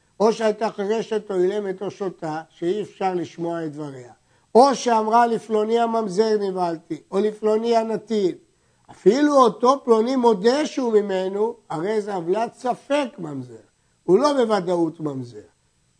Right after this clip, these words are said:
"כשם שזינית עם זה שהודה לה, כך זינתה עם אחר." אולי נכון שהיא זינתה איתו, אבל מי אומר שהבן הוא ממנו? ולכן הוא ספק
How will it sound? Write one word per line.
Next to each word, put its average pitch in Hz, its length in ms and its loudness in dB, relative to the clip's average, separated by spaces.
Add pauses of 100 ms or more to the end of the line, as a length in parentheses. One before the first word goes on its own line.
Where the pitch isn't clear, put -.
(260)
"כשם 247 540 2
שזינית 190 640 -2
עם 190 160 -2
זה 190 180 -4
שהודה 165 520 -6
לה, 131 140 -14 (160)
כך 175 160 2
זינתה 202 360 -4
עם 226 200 -4
אחר." 240 420 -10
אולי 190 260 0
נכון 311 420 -4
שהיא 240 180 -6
זינתה 170 360 -4
איתו, 127 360 -14 (300)
אבל 165 220 0
מי 226 160 4
אומר 233 300 2
שהבן 220 680 2
הוא 208 80 0
ממנו? 226 560 -4 (520)
ולכן 226 480 -2
הוא 208 80 -2
ספק 208 540 -4